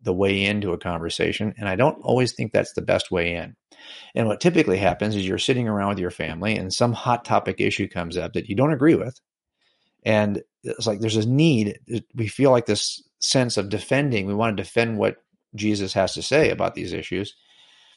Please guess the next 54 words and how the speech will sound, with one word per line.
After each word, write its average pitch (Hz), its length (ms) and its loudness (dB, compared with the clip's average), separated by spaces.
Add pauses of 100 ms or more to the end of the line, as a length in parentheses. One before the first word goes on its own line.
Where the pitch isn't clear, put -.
(440)
And 123 200 -4 (140)
part 180 200 4
of 233 40 2
the 180 60 0
problem 98 420 2
is, 113 260 -4
is 110 280 -6
that 110 160 -6 (360)
if, - 220 -12 (100)
if 110 120 -8
the 117 80 -6
person 175 280 2
you're 135 80 -2
talking 143 380 2
to 107 120 0
is 101 100 -2
a 101 60 -4
Christian 143 380 -4
who 117 80 -2
never 147 340 0
reads 139 240 -2
their 110 120 2
Bible, 123 420 0 (1080)
who 123 100 -2
doesn't 139 340 2
make 127 180 -4
that 110 140 2
a 98 60 -6
part 123 300 0
of 113 60 0
their 90 160 0
daily 110 520 0
life. 104 480 -2 (1300)
And 135 100 2
it 202 40 2
was 254 120 0
hard 185 320 2
for - 100 -4
me 107 140 0
when 95 120 -2
I 87 80 -2
was 90 160 -4
working 92 380 -4 (100)
full 92 160 0
time. 123 400 -6 (520)
Now, 101 120 2
I 123 40 6
was 117 120 2
committed 98 380 -2
to 90 60 -8
doing 135 200 2
that - 140 0
because 95 260 -2
I 90 220 -2